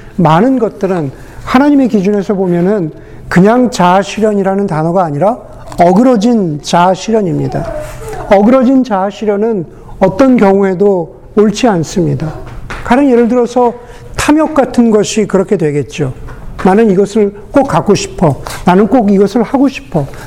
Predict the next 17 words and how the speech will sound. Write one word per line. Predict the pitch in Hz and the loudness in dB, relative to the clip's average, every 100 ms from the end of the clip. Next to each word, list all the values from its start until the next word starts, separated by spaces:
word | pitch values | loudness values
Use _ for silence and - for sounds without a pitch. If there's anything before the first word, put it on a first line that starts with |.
| 202 | 0
나는 | 185 240 196 | 4 4 2
이것을 | 214 214 247 | 2 0 0
원해. | 208 175 180 165 135 - - - | 0 0 -2 -4 -6 -12 -18 -2
라고 | 175 180 220 240 | 2 4 4 2
그것이 | 233 247 254 | 0 0 -2
자아실현의 | - 185 202 202 247 233 240 233 - - | -2 0 0 0 0 2 0 -2 -10 -14
한 | - 302 285 | -2 0 2
방법이라고 | 202 202 240 233 240 226 | 2 2 2 0 -2 -2
이야기하겠지만 | 190 202 202 208 214 220 - 185 180 135 - - - - - - | 0 0 0 -2 -4 -4 -2 -2 -2 -4 -10 -16 -16 -14 -8 0
남에게 | 180 220 247 | 4 4 2
피해를 | - 285 277 247 | 2 2 2 2
주면서까지, | - 185 175 180 180 147 139 135 - - - - | 0 0 0 -2 -4 -6 -4 -6 -6 -12 -14 -4
다, | 180 196 | 0 0
타인에게 | - - 277 262 226 240 226 202 - - | 0 2 4 4 4 4 2 -2 -6 -12
아픔을 | - 170 - 262 269 233 | -2 0 2 2 2 2
주면서까지 | 214 214 208 208 214 196 190 | 2 2 2 -2 -2 -2 0
이루어지는 | 180 165 202 190 190 196 196 | 0 2 2 0 0 0 -2